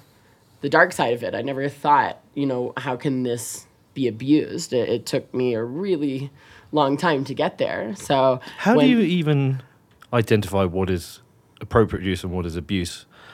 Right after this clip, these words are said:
Speaker 2: Uh, the only thing from my side is that I like positive messages and positive campaigns. So if you
Speaker 1: Mm-hmm.
Speaker 2: find out somebody's on Facebook, you find they're interested in the, the environment,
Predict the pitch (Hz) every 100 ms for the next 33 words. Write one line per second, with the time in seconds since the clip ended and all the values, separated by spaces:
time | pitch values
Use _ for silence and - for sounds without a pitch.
0 | - - _ - 101 117 151 185 160 139
1 | 127 - - 117 110 110 107 87 85 85
2 | 92 90 - - - - _ _ - 87
3 | 113 107 92 - 98 85 - 82 - 110
4 | 113 104 95 92 101 - 87 90 - 87
5 | 78 92 80 - 90 120 110 143 107 104
6 | 98 95 92 87 - 95 90 85 82 -
7 | 143 - 123 113 - 117 127 120 117 110
8 | 110 113 117 113 104 127 95 90